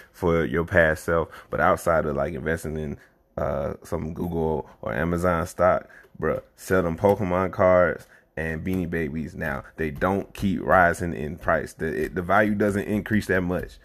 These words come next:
Like, sell 'em now, boy. Also, boy, don't buy the Accord. Trust me. Trust me when I tell you, I know it's enticing. I know it sounds like a good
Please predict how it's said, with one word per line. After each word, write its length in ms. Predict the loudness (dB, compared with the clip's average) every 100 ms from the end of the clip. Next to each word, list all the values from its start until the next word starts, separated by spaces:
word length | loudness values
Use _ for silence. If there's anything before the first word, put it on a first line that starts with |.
| -20 -6
Like, 220 | -2 -2
sell 320 | -2 0 2 2
'em 160 | 0
now, 320 | 0 2 2
boy. 400 | 2 2 2 2 -2 -18 _ _ -18 -16 -12 -14 -14 -20 -18 -16 -14 -12 -12 -12 -12 -12 -12 -14 -16 _ _ 0
Also, 300 | 0 2 2
boy, 400 | 6 8 6 2 _ _ -6
don't 480 | 0 0 0 -4 -2
buy 260 | 2 2 2
the 200 | 0 -4
Accord. 520 | -2 0 0 -2 -8 _ _ _
Trust 400 | -6 -2 -2 -2
me. 120 | -12 -16 -20 -20 _
Trust 340 | -6 -4 -4
me 80 | -6
when 100 | -6
I 40 |
tell 180 | -6 -6
you, 100 | -4
I 100 | -6
know 260 | -6 -4 -4
it's 120 | -4
enticing. 560 | -6 -2 -2 -2 -4 -8
I 60 |
know 220 | -4 -2
it 60 | -2
sounds 380 | -2 -4 -4 -4
like 180 | -6 -6
a 40 |
good 360 | -6 -2 -2